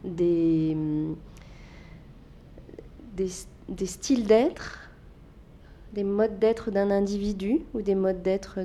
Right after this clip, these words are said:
d'une communauté, d'une culture, d'une nation, tout son travail consistait à faire émerger une espèce de, euh, de guerre interne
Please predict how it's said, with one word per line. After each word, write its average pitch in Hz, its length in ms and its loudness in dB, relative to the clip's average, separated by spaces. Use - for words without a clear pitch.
d'une 180 180 -2
communauté, 190 880 0
d'une 185 240 -2
culture, 247 680 -2
d'une 196 300 0
nation, 240 460 -4
tout 262 100 -6
son 262 200 0
travail 254 480 0
consistait 226 500 -2
à 233 80 2
faire 214 320 -2
émerger 233 680 4
une 214 140 2
espèce 220 420 0
de, 220 320 4
euh, 190 380 -4
de 190 100 -4
guerre 226 320 6
interne 208 640 2